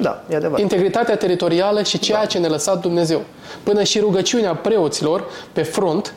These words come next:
Speaker 2: înainte de a se porni, era aceasta: „Doamne, dă-ne puterea de a cuceri și a lua înapoi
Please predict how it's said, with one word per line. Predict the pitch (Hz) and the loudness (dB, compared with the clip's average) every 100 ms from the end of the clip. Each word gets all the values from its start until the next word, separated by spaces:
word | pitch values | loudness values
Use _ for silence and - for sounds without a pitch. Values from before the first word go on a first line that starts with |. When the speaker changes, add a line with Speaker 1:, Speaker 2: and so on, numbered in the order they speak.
| - | -6
Speaker 2:
înainte | 170 156 202 175 | -2 0 2 2
de | 156 | 0
a | 147 | 0
se | 160 | -2
porni, | 156 151 190 214 - | 0 0 0 -2 -2
era | 180 175 | -2 -2
aceasta: | 165 175 143 - 139 - - | -2 -2 -4 -4 -8 -10 -8
„Doamne, | - 175 202 220 247 247 - - | 0 2 2 2 0 -2 -8 -4
dă-ne | 165 214 202 | 0 2 2
puterea | 185 196 185 160 | 0 2 2 2
de | |
a | 156 156 | 0 0
cuceri | 165 - 165 214 175 - - | -2 0 2 0 -2 -10 -8
și | - 160 | -2 0
a | 151 | 2
lua | 202 220 | 2 2
înapoi | 170 - 180 | 0 0 0